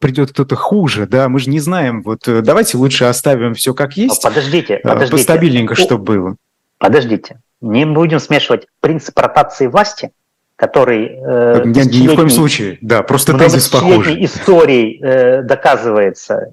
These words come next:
Speaker 2: э, его необходимость, жизненная необходимость. И отсутствие ротации всегда плохо. Весь исторический опыт человечества, человеческой письменной истории, как минимум, учит нас, что отсутствие ротации — это плохо. А оон, она не обладает властью.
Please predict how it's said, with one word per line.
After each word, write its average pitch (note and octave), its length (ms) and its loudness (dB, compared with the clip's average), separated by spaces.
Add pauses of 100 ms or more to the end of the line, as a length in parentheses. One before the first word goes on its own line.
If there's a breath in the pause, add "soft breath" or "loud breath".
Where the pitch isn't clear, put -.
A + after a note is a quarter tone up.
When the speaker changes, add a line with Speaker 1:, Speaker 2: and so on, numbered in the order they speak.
(120)
Speaker 2:
э, C3 100 -4
его B2+ 280 2
необходимость, A#2 680 0
жизненная A#2 400 -2
необходимость. A2 720 -6 (400)
И C#3+ 60 0
отсутствие C#3 460 2
ротации B2+ 480 0
всегда B2 320 -2
плохо. - 500 0 (1120 loud breath)
Весь C#3 800 -2
исторический G#2+ 500 -6
опыт - 200 -8
человечества, A2 540 -6 (140)
человеческой C#3+ 440 2
письменной A#2 500 -4
истории, F#2 360 -2
как - 220 -4
минимум, F3+ 400 2
учит C#3+ 260 -2
нас, D#3 220 2
что - 180 -2
отсутствие - 380 -8
ротации — - 320 -4
это - 140 -18
плохо. - 200 -14 (720 loud breath)
А F3+ 260 2
оон, G#3 540 0
она E3+ 260 2
не F3 180 0
обладает D#3+ 800 0
властью. - 540 -2